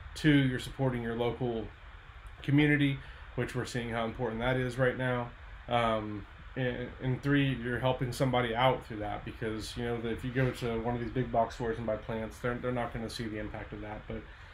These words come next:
if you go buy a whole tray of tomatoes from someone at the farmer's market, you made their day,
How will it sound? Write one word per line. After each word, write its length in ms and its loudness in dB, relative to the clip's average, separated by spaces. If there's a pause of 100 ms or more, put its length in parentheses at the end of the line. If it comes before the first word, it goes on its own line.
(160)
if 160 -4
you 120 -2
go 180 0
buy 460 4 (260)
a 40 -8
whole 180 -2
tray 300 0
of 140 -2
tomatoes 440 0
from 140 -6
someone 260 -2
at 40 -8
the 60 -8
farmer's 340 -2
market, 360 -2
you 120 -2
made 300 0
their 160 0
day, 400 -2